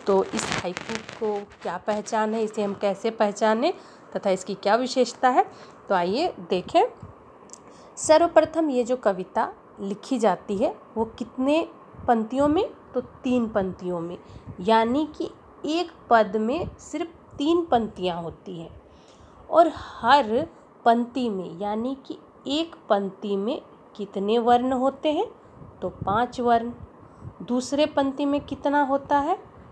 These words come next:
तो इसमें सात वर्ण। तीसरे पंक्ति में कितना होता है, तो पांच वर्ण। यानी कि कुल सत्रह वर्णों से बना हुआ यह एक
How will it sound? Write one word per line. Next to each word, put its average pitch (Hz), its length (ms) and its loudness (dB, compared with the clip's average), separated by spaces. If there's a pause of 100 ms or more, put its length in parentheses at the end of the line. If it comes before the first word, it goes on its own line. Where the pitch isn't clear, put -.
(180)
तो 214 60 -2
इसमें 254 400 -2 (100)
सात 214 500 0
वर्ण। 214 320 4 (540)
तीसरे 277 440 0
पंक्ति 240 380 0
में 233 160 0
कितना 254 360 -2
होता 262 360 0
है, 302 200 0 (300)
तो 403 80 4
पांच 226 420 2
वर्ण। 180 240 -4 (420)
यानी 285 640 0
कि 349 200 -4 (140)
कुल 269 300 2 (520)
सत्रह 311 720 2
वर्णों 214 600 4
से 277 340 -4
बना 202 400 -2
हुआ 196 400 -4
यह 196 480 -2 (840)
एक 240 500 -2